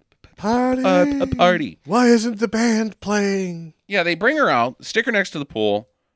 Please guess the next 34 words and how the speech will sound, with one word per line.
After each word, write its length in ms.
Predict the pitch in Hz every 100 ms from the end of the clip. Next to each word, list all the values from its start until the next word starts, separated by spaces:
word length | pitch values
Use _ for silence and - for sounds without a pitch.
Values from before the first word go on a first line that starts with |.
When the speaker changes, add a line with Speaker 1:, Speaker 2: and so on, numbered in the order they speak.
| _
Speaker 2:
They're 60 | 139
saying, 260 | 190 185
like, 200 | 170 165
"Oh, 260 | 185 226 214
well, 100 | 185
it's 120 | 180
gonna 140 | - 196
be, 260 | 190 180 - -
it's 120 | -
gonna 120 | 202
be 40 | 170
so 180 | 180
great 260 | 156 170 165
for 160 | 160 175
you 140 | 175
when 100 | 160
you 60 | 139
go 100 | 160
back 180 | 143 139
to 40 |
the 80 | 131
pool 400 | - 143 143 139
and 120 | 123
the 60 | 113
eagle 220 | 120 131
pulls 260 | 143 147 139
you 80 | 151
away 180 | 160
and 80 | 139
takes 220 | 143 143
you 60 | -
someplace 380 | - 151 151 151
else. 280 | 151 165 - _ _ _
Uh, 920 | - 165 170 160 160 156 156 151 151